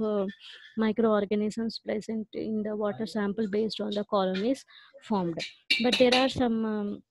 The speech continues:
the Petri plates, um, these filters are placed in the Petri plates and they must be incubated at thirty-seven degrees centigrade for eighteen to twenty-four hours.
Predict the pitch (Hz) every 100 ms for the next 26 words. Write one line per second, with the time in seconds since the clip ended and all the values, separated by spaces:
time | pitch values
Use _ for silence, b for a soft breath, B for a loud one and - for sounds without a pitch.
0 | _ _ _ _ _ _ _ _ - -
1 | 196 220 214 - 233 226 233 - 202 196
2 | 202 - 202 202 226 - 226 220 233 233
3 | 220 214 220 - 214 208 202 - 190 226
4 | 220 220 208 214 208 - - - 247 262
5 | B B B B B B B _ _ -
6 | 240 240 240 220 214 226 226 - 226 247
7 | 233 226 226 220 208 214 - 208 196 202
8 | 214 226 220 202 202 202 214 226 226 233
9 | 220 208 202 214 214 214 208 202 190 -
10 | -